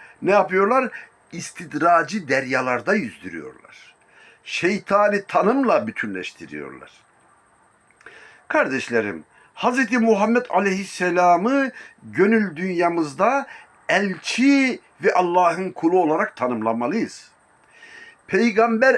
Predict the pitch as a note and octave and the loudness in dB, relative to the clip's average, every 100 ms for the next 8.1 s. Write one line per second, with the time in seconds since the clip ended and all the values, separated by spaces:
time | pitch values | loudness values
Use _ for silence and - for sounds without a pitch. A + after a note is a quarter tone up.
0 | - G3+ A3 A3 G#3 A3 G#3+ G3+ G3 C#3+ | 2 0 2 0 0 0 0 2 0 2
1 | G3+ A3+ G3+ A3 G#3 A3 C#4+ D#4 D4+ B3 | 2 2 2 0 2 2 2 2 0 -2
2 | - - _ _ - D4 B3 G3 F#3+ F3 | -10 -20 _ _ 0 2 2 -2 -4 -4
3 | - F3 F3+ E3+ C3 B2+ C#3+ A3 C#4+ C4+ | -6 -2 0 0 -6 -10 0 4 4 2
4 | _ _ _ - D#3 C#3 C3 A2 - F#2+ | _ _ _ -4 -4 0 0 -2 -6 -10
5 | E2+ - _ - - _ _ - - _ | -10 -16 _ -20 -20 _ _ -20 -20 _
6 | - F#3 - F#3 A3 A3+ - G#3 B3+ D#4+ | -4 0 2 4 2 0 0 0 2 2
7 | C#4+ - - _ - - F#3+ A3 G3 C4+ | 0 -8 -20 _ -8 0 2 4 4 2